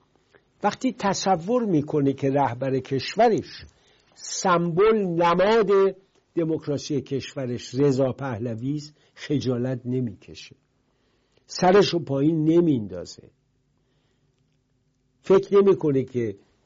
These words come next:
او هم مثل سید ابراهیم رئیسی تصدیق شیش دو تجدیدی داره، یا مثل امیر عبداللهیان که ادعا می‌کنه عربی بلده، قادر نیست سیزده میلیارد رو بشمره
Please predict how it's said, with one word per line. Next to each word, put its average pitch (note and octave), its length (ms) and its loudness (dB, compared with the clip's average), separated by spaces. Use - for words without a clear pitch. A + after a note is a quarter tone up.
او F3+ 180 4
هم E3 120 0
مثل D3+ 500 0
سید D#3+ 360 2
ابراهیم D3 420 4
رئیسی C#3 600 -2
تصدیق C#3 600 -4
شیش C#3+ 380 -6
دو D#3 380 0
تجدیدی B2+ 720 -2
داره، F2 380 -10
یا D3 60 2
مثل E3+ 300 2
امیر C#3+ 400 2
عبداللهیان C3 800 0
که D#3 180 -10
ادعا D#3 640 2
می‌کنه F3 400 2
عربی C3+ 460 -2
بلده، B2 560 -4
قادر C#3+ 500 2
نیست E3+ 360 2
سیزده A#2+ 460 -4
میلیارد C3+ 580 0
رو E3+ 60 0
بشمره B2+ 840 -2